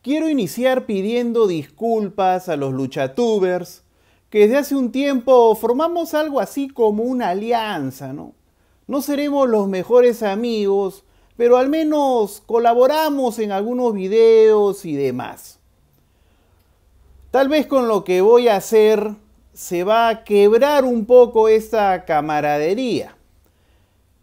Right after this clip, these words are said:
Pero, ¿qué puedo hacer? Cuando veo algo que está mal, algo que está podrido, tengo que hablar. Yo entiendo, y entiendo bien, que el tema del Triple Manía treinta jala.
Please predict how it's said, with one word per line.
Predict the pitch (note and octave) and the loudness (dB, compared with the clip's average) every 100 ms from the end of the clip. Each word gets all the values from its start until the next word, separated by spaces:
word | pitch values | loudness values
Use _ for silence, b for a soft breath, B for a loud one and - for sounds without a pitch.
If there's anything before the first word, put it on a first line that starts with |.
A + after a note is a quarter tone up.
| _ | _
Pero, | - G3+ G3+ G3+ G3 | 0 2 4 2 0
¿qué | C4 | -4
puedo | C4+ D4+ C#4 | -4 0 2
hacer? | B3+ A3 D4+ G3+ B2+ C3+ _ _ _ _ - | 2 0 0 0 -2 -14 _ _ _ _ -4
Cuando | G#3+ A3+ A#3 | -2 2 2
veo | C4+ D#4+ D4 | 2 0 0
algo | C#4+ C#4+ B3+ C4 B3+ | 0 0 -2 -4 -2
que | F3 | -4
está | D#3 - G#3 | -4 -2 -2
mal, | G3+ G3 D3 G#2+ - _ _ - | 0 -2 -4 -8 -14 _ _ -6
algo | F3 A3 G#3+ G#3 | -2 2 2 2
que | D#3 | 0
está | C3+ - G#3 G3+ | -8 -2 -2 -2
podrido, | F#3+ E3 E3+ G#3+ A#3 G#3 G3+ G#3 - _ _ _ _ | -4 -2 0 0 2 2 0 -2 -10 _ _ _ _
tengo | C#4+ C4+ C4 B3+ G#3+ | -6 -4 -2 -2 0
que | A#3 | 0
hablar. | A#3 A#3+ E3+ G#2 - _ _ _ _ _ _ _ _ _ _ - | 0 2 0 0 -10 _ _ _ _ _ _ _ _ _ _ -10
Yo | D#3 | -2
entiendo, | D#4 C4+ C#4 C#4+ C4 A#3 A#3+ A#3 - _ | 0 0 0 0 0 2 2 2 -4 _
y | D3+ E3 F3 | -8 0 0
entiendo | E3 D3+ A#3+ D#4+ D#4 A#3 F#3 | 0 -4 -4 -2 0 0 0
bien, | G#3+ A#3 A3+ A3+ | 2 2 2 -2
que | G#3+ F3 | -6 -4
el | D#3 D3 | -4 0
tema | A#3 A#3+ A#3+ A3 | 2 2 2 0
del | F3+ C#3 | 0 -4
Triple | D3+ C#3 D3+ | -6 -4 -2
Manía | C#3+ D3 G#3 G#3 F3 | -2 -2 -4 -6 -6
treinta | G3 G3+ G3+ F#3 D3+ | -2 -2 -2 -4 -4
jala. | - G#3+ B2 G2+ | 0 0 0 -4